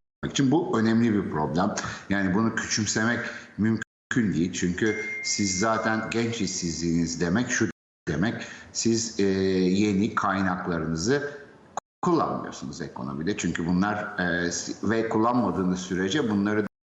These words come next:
da iyicene zaten işi, e, işten uzak tuttuğunuz bütün o geçen süre içerisinde de,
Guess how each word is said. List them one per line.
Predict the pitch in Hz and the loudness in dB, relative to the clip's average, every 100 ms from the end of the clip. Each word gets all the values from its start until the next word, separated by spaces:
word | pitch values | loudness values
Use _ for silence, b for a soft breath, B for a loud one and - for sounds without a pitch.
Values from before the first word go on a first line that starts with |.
| - | -4
da | 151 - - - - - | -2 -2 -6 -12 -8 0
iyicene | 120 131 107 90 120 135 | 4 4 2 2 0 -2
zaten | 98 92 90 123 135 - - | -2 -2 0 0 0 -2 -4
işi, | 104 - 123 | -2 0 -2
e, | - 104 101 101 98 | 0 2 4 4 4
işten | 98 95 95 - 127 107 | 2 2 0 0 0 0
uzak | 95 113 - - _ - | 2 0 -2 -6 _ -8
tuttuğunuz | - - - 101 101 90 | -6 -4 0 0 0 -2
bütün | 90 - 147 123 - | -4 0 0 0 -2
o | 87 - | -6 -2
geçen | 92 92 87 | -2 0 -2
süre | 85 90 80 | -2 -2 0
içerisinde | 80 82 73 - 82 90 135 | 0 -2 -2 -2 0 0 2
de, | 180 180 | 0 -2